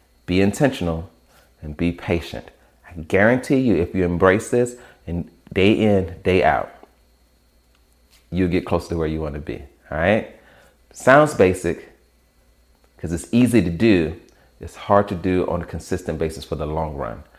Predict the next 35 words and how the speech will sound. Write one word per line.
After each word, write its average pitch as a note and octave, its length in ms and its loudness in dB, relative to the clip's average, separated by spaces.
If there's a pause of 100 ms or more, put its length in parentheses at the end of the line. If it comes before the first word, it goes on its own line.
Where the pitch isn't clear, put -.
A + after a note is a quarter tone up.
(200)
And E2+ 220 -4
that's F2 220 0
the - 80 -8
thing. - 340 -12 (640)
You E2+ 160 -6
have F2 240 2
to A2 80 -4
find A2 560 -4
the G#2+ 80 0
will F#2+ 680 -2 (240)
to - 120 -16
keep F2 420 -8
doing F#2+ 340 0
it, C#2 220 -8 (120)
even G2 320 -2
when F#2 140 -2
you F#2 100 -2
don't F#2+ 280 -2
see G#2 180 -2
the F2 140 -2
results D#2+ 460 -4
in E2 120 -8
your E2+ 140 -4
immediate E2 500 -6
day, D2+ 300 -6
uh, D#2+ 220 -8
day D2+ 180 -8
life, C#2+ 240 -6 (120)
day F2 140 -2
life, - 340 -10 (540)
okay? G3 280 -2 (600)
But - 120 -6
if - 100 -10
you F2 60 -8
can, A2+ 480 -4